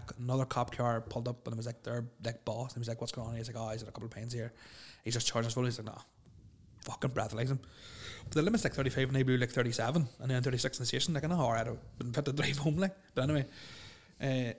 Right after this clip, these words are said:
in the sta-, <laughs> but I remember going to the cop. I was like, "Look, anyway, you can, like, let me run a bit here," and, like, tackle me to the ground, make it look, 'cause it was boys out in the street, you know. And I wanted to really go, "Fuck, what's saggy down here?" You know, like, <laughs> like, first thing,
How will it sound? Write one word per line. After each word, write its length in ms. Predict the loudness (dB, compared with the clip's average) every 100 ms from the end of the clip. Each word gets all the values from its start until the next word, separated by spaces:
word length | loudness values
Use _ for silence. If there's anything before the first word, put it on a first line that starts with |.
| -4 0
in 80 |
the 60 | 2
sta-, 140 | 2 0 -2
<laughs> 160 | -4 2
but 80 | 6
I 40 |
remember 240 | 6 6 4
going 140 | 2
to 40 | 0
the 80 |
cop. 240 | -2 -4 -6
I 20 |
was 100 | -6
like, 120 | -6
"Look, 120 | -10 -12 -14 -2
anyway, 260 | 0 0
you 120 | -2 -4
can, 160 | -6
like, 140 | -6 -8 -12 -16 _ -20 -20 -20 -20 -2
let 140 | 0 0
me 120 | 0
run 160 | 0
a 20 | 0
bit 140 | 0
here," 160 | 0 -4
and, 100 | -6
like, 140 | -14 -6
tackle 260 | -2 2 2
me 80 | 2
to 60 |
the 60 | 2
ground, 260 | 0 0
make 120 | 0 -2
it 120 | -4
look, 120 | 0
'cause 140 | 2
it 20 | 2
was 80 |
boys 220 | 4 4 4
out 60 | 2
in 40 |
the 60 | 0
street, 240 | 0 2
you 80 | 4
know. 60 |
And 80 | 4
I 60 | 2
wanted 200 | 0 -2
to 60 |
really 140 | -2 -6
go, 80 | -6
"Fuck, 260 | -6 -6 -2
what's 120 | 2
saggy 280 | 2 2 0
down 100 | 0
here?" 160 | 2 0 -2 -12 -12 -10 -2
You 60 | 6
know, 80 | 12
like, 260 | 12 10 6
<laughs> 260 | 4 6
like, 500 | 4 4 -2 0 2
first 160 | 8 10
thing, 140 | 10